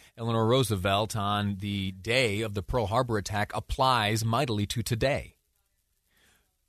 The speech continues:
One of the ways we will endure this with our, <laughs> with our sanity and with success is to go about doing the things, uh, we would do otherwise, doing the mundane things, living life.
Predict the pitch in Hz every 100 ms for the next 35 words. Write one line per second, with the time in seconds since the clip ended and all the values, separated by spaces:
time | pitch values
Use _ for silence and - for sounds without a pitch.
0 | _ _ - 110 135 143 160 165 123 131
1 | 120 110 139 160 98 90 - 120 120 -
2 | 107 117 117 120 104 - - 135 - 110
3 | - 147 151 - 147 143 113 127 - 175
4 | 156 131 123 135 - 113 - 156 110 104
5 | - - - 123 - 120 110 104 - -
6 | - 127 110 98 120 156 165 170 143 117
7 | 110 104 101 117 127 123 120 113 - 107
8 | 98 98 95 - - 101 98 101 113 113
9 | 113 92 110 104 117 131 107 90 73 69
10 | - 98 180 180 139 107 117 120 123 117
11 | 117 110 101 131 117 58 - - 120 147
12 | 139 127 123 - _ 139 147 78 -